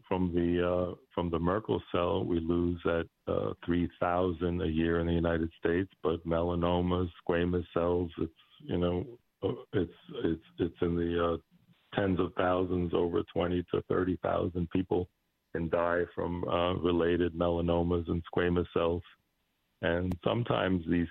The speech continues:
cases are, uh, go unreported, and, uh, you know, we don't even hear about them, even in the rest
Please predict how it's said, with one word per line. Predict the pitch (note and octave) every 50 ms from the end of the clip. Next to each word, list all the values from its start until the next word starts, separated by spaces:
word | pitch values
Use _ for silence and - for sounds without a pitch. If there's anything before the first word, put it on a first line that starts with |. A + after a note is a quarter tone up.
| -
cases | - E2+ F#2 F#2 F2+ - G#2+ F#2+ F2+ F2
are, | F2 F2+ - - F2+ F2+ F2+
uh, | F2+
go | E2+ F2 F#2 F#2 F#2 F#2 F#2
unreported, | F#2 F#2+ F#2+ F#2 F2+ - - F#2+ G2 A2+ A2+ E2 D2+ D2 - _ _ _ _
and, | F2 E2+ E2+ E2 E2+ F2 - G1+ - - F2 F2 E2+ E2 D#2+ D#2+
uh, | E2 E2 E2+ E2+ E2+ E2+
you | - - - F2+
know, | F2 E2+
we | D#2 E2 E2+
don't | - E2+ E2+ E2+
even | E2+ E2 E2
hear | D#2+ F2 G#2 B2 A2+
about | - - E2 E2 E2+ - -
them, | F2+ E2+ E2+ E2 E2
even | E2 E2 E2 E2+ E2+
in | E2+ E2+
the | E2 D#2+
rest | E2+ F2+ F#2